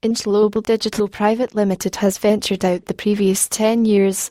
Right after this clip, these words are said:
and had an enduring effect inside the business with the assistance of imaginative gathering has not the smallest piece left astone and turned as indicated by serving remarkable with the best e-commerce website development company in India.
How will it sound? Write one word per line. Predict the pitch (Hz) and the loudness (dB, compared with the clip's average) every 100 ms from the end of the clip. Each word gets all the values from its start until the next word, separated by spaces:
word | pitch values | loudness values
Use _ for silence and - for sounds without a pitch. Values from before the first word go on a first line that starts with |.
| - | -2
and | 190 | -2
had | - 214 220 | 0 -2 -2
an | 214 220 220 | 0 2 4
enduring | 202 208 220 226 226 | 2 0 0 0 0
effect | 220 190 180 - | 0 0 0 -2
inside | 190 - 202 196 | -4 0 0 0
the | - | -2
business | - 202 196 190 - | 0 0 0 -4 -2
with | 190 190 | -4 -2
the | 196 | -2
assistance | - 214 - 208 190 - | 0 -2 -2 -4 -4 -4
of | 190 | -2
imaginative | 214 226 240 254 254 220 233 - | 0 0 0 0 0 0 -4 -2
gathering | 220 196 185 175 175 | 0 2 0 -2 -4
has | 175 190 185 | -2 -2 0
not | 196 196 - | 0 0 -2
the | |
smallest | 202 - 220 240 269 - | -4 0 0 2 0 -2
piece | - 214 - | -2 -2 0
left | 190 208 - | 0 0 -2
astone | 208 - 185 185 | -4 -4 -2 -2
and | 185 | -2
turned | - 196 175 175 | 0 0 0 -2
as | 185 | 0
indicated | 214 226 233 196 - 202 | 0 0 0 -2 -2 -4
by | 208 | -2
serving | 202 - 226 226 233 | -2 2 2 2 -2
remarkable | 247 220 196 - 185 185 180 | 2 2 2 -2 -4 -2 0
with | 196 - | -2 -2
the | 185 | 0
best | 190 196 - | 0 0 -4
e-commerce | 190 180 175 180 - | -4 0 0 0 -2
website | 185 175 - 180 165 | 0 0 0 -2 -2
development | - 185 196 196 - 180 - | -4 -2 2 2 0 -6 -2
company | 202 202 208 226 | -2 -2 -2 0
in | 190 175 | 0 0
India. | 190 180 175 175 | 0 2 0 -2